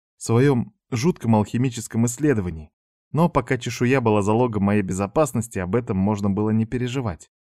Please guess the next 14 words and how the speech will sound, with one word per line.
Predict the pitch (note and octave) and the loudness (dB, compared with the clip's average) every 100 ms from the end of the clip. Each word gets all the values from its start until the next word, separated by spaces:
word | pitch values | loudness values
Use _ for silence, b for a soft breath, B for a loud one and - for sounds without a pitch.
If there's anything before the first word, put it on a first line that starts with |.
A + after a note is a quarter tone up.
| _ _ _ _ _ - | _ _ _ _ _ -2
Но | A2 | 2
вот | C#3+ F#3 | 4 2
что | - F3 | 2 4
волновало | D#3 C#3 C#3 D#3 C#3 | 4 4 4 4 4
меня | B2+ B2+ | 2 2
больше | B2+ B2+ B2+ | 0 0 -2
всего, | - B2+ D#3 | -4 -2 -2
так | C3 A#2+ | -4 -6
это | A#2 A#2+ | -4 -2
реакция | B2+ C#3 - C3 A#2 | 0 -2 -4 -4 -2
Зафре | A2 A2+ C3+ D#3 | -2 -2 -2 -2
на | C#3+ | -2
мою | B2 C3 | -2 -2
тайну. | A#2+ - B2+ G2 E2 | -4 -2 -2 -2 -4